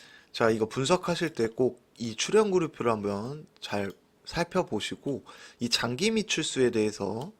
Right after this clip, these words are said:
여기에서 많아야 한 수 정도 저는 늘 예상은 하고 있고 아무래도 그럼 여기에 있는 번호가 제외가 많이 될 것 같고요. 특히 여기 지금 많이 쌓여 있습니다. 이 두 자리 빼고는 지금 오 주차 안에 당첨 번호가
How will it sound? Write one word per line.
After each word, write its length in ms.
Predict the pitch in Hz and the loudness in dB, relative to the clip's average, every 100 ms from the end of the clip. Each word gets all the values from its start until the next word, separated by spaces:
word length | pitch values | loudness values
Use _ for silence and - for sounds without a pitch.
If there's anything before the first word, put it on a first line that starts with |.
| - - - - - _ _ 113 | -20 -20 -20 -20 -20 _ _ 0
여기에서 720 | 110 123 147 143 131 127 117 - - | 2 4 2 6 6 6 2 -6 -6
많아야 460 | 101 98 135 151 | -2 0 0 -4
한 280 | 127 - 185 | -4 -4 -4
수 180 | 180 165 | -4 -6
정도 300 | 151 131 120 | -4 -4 -4
저는 460 | 98 98 98 98 110 | -4 -4 -6 -4 4
늘 260 | 120 120 | 6 6
예상은 400 | 92 92 107 104 | 4 2 -2 -2
하고 200 | 120 127 | -4 -4
있고 340 | 101 - 123 - - _ _ - - - _ _ - | -6 -2 -2 -2 -10 _ _ -20 -20 -20 _ _ -4
아무래도 400 | 113 123 131 120 | -2 0 2 2
그럼 240 | 117 113 | 0 0
여기에 340 | 101 104 156 | -2 0 -2
있는 240 | 165 147 123 | -2 -2 0
번호가 300 | 120 117 117 | 0 2 0
제외가 380 | - 104 104 110 | 0 0 0 0
많이 200 | 98 101 | -4 -6
될 160 | - | -8
것 160 | - 110 | -6 -6
같고요. 640 | - - - - - 151 - - - - _ | -6 -10 -8 -6 -8 -12 -16 -20 -20 -20 _
특히 380 | - - 143 104 | -14 -6 0 2
여기 260 | 101 101 | 2 0
지금 260 | 104 101 95 | -4 -4 -2
많이 240 | 90 107 | -2 -2
쌓여 240 | 110 98 90 | -2 -2 -2
있습니다. 420 | - - 104 101 | -2 -8 -10 -8
이 160 | 110 117 | -6 -6
두 200 | - 110 | -8 -4
자리 220 | 139 143 | 0 0
빼고는 540 | 135 143 135 123 151 123 | 2 0 0 -2 -2 -4
지금 360 | - 110 104 113 | -6 -4 -4 -4
오 60 | |
주차 360 | 135 147 - 131 | -4 -4 -4 -2
안에 120 | 110 | -4
당첨 380 | 104 101 - 120 | -6 -8 -8 -4
번호가 500 | 107 104 98 123 - | -4 -4 2 2 2